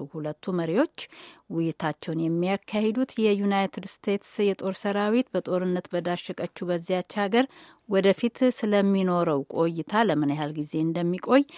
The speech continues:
ጥያቄዎች እየተነሱ ባሉበት በዚህ ወቅት ነው። የአፍጋኒስታንን የጋራ ስልጣን መንግስት የሚመሩት ፕሬዚደንቱ ጋኒ እና ዋናው ስራ አስፈጻሚ አብዱላ አብዱላ ትናንት ሰኞ ከከፍተኛ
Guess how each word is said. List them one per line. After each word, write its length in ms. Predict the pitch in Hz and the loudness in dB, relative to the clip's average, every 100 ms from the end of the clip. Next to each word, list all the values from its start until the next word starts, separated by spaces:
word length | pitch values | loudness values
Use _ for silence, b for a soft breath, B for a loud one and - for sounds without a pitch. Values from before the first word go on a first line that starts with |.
| B B | B B
ጥያቄዎች 680 | - 190 180 160 - 151 - | -6 2 2 2 0 -4 -4
እየተነሱ 640 | - 156 156 139 135 - 147 | -10 -8 -4 -4 -6 -8 -8
ባሉበት 520 | 143 135 147 - 143 | -6 -6 -8 -10 -10
በዚህ 260 | - 139 147 | -8 -8 -4
ወቅት 240 | 151 - - | -6 -4 -2
ነው። 180 | 143 135 - B B B B | -2 -2 -10 B B B B
የአፍጋኒስታንን 880 | 170 - 196 202 - - 196 196 262 | -4 2 2 2 -2 -2 0 6 8
የጋራ 420 | 262 180 175 160 151 143 | 8 4 0 0 -2 -4
ስልጣን 520 | - 170 - 147 151 | -6 -8 -6 -4 0
መንግስት 420 | 165 165 151 - | 0 0 -4 -6
የሚመሩት 580 | 165 147 165 180 208 277 | -2 0 0 0 2 0
ፕሬዚደንቱ 680 | - 143 143 147 139 - 151 | -2 -4 -4 -4 -4 -4 -8
ጋኒ 300 | 160 170 160 | -2 0 2
እና 280 | 143 160 247 | 2 4 4
ዋናው 380 | 185 143 139 131 | 4 2 0 -4
ስራ 160 | - 147 | -8 -8
አስፈጻሚ 640 | 139 - 147 - 139 196 247 | -8 -10 -10 -4 0 2 0
አብዱላ 380 | 147 - 135 139 | -2 -8 -6 -6
አብዱላ 340 | 139 - 208 190 330 B B B B | -6 -2 2 4 4 B B B B
ትናንት 340 | - 180 214 - | 0 4 4 2
ሰኞ 380 | 196 175 214 320 | -2 2 2 2
ከከፍተኛ 600 | - 147 - - 139 | -2 -12 -10 -8 -4